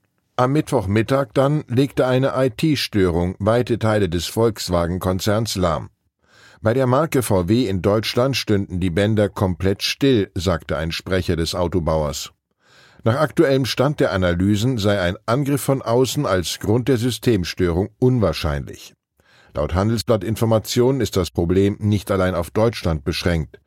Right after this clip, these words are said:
Demnach sind Standorte weltweit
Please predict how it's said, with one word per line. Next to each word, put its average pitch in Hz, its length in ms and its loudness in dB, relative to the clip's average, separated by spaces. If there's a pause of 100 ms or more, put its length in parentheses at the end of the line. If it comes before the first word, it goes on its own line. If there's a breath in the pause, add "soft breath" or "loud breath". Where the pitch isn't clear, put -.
(380 soft breath)
Demnach 131 380 2
sind - 180 -4
Standorte 107 640 0
weltweit 98 640 0